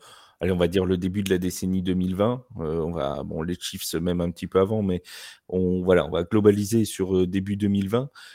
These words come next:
Euh, et pourtant, ces deux équipes qui, cette saison, on les a plus souvent classées dans les équipes dont on doutait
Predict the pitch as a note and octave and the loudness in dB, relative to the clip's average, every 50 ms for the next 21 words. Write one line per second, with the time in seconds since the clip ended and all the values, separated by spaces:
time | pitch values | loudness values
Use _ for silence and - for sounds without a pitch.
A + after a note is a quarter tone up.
0 | - _ _ - G#2 G#2+ G2+ G#2 G2+ G2 G2 G2 G2 - _ _ _ _ _ _ | -20 _ _ -6 -4 -2 -2 -2 -2 -2 -4 -6 -8 -12 _ _ _ _ _ _
1 | _ _ - B2+ B2+ - C3 A#2 - - - C#3 C3+ F3 B3+ B3 _ _ _ _ | _ _ 2 2 2 2 -2 -4 -2 0 2 2 2 2 0 -6 _ _ _ _
2 | _ _ _ _ - - - A#2+ G#2+ G#2+ A#2+ A#2+ A2+ A2+ A2+ - A3+ G#3 - - | _ _ _ _ -6 0 2 2 2 2 0 0 0 -2 -4 -4 -6 -6 -6 -8
3 | - - - - - - F3 E3+ E3+ - - - - - A2+ G#2 A#2 D3 A#3+ D4+ | -10 -8 -8 -6 -4 -2 -2 -2 -4 -6 -10 -4 -2 0 0 0 0 -4 -4 -6
4 | - - - _ - - - - - - - - - - _ _ _ _ _ _ | -10 -18 -20 _ -20 -20 -20 -20 -20 -20 -20 -20 -20 -20 _ _ _ _ _ _
5 | _ _ _ _ - C3+ B2+ C3 B2+ D3 C#3+ - - - G3 F#3+ - - F#3 D#3 | _ _ _ _ 4 4 6 6 6 4 4 2 0 -6 -6 -4 -2 -2 0 0
6 | D#3+ D#3 - - D3 C#3+ C3+ - - - D3 C#3+ B2+ A2+ G2+ G2 G2 G2+ A2+ A2 | 0 -2 0 0 0 0 0 -2 -4 -2 -2 0 2 2 2 0 0 -2 -4 -6
7 | - - C3 A#2 G#2+ G#2 G2 - A2+ G#2+ G#2+ A2 A#2 B2 - - D3 D3 F3+ - | -6 -8 -4 -2 0 0 0 2 2 2 2 0 -2 -4 2 4 4 4 4 2
8 | - _ | -6 _